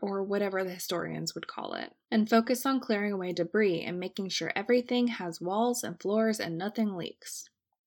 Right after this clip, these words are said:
The only place they concentrate on the decorations is the common rooms. The heads of house all agree that they are the most essential part of the castle for making the students feel a sense of normality,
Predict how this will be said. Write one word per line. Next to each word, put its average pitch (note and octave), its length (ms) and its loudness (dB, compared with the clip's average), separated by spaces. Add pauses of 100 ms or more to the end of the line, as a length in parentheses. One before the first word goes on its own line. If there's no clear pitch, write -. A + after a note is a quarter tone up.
The - 140 0
only C#4+ 240 8
place A#3 300 2
they G3 100 0
concentrate F3+ 600 -2
on F3+ 100 -4
the F3 80 -2
decorations - 720 -4
is F3 140 -10
the - 80 -6
common - 320 -8
rooms. - 440 -8 (500)
The G#3 80 -6
heads A3+ 300 2
of C4 80 -4
house F3+ 480 -4
all G3+ 220 4
agree E3+ 420 2
that E3+ 160 -2
they F#3 180 -4
are F3+ 160 0
the F3+ 120 -6
most F3 260 -6
essential G3 520 0
part F3+ 200 -4
of F3+ 60 -2
the F#3 80 -2
castle E3 460 -6
for F3 140 -8
making F3 360 -2
the A3+ 80 4
students F3 420 -4
feel F3 260 -4
a F3 60 -4
sense E3+ 300 -6
of E3+ 100 -4
normality, E3+ 800 -6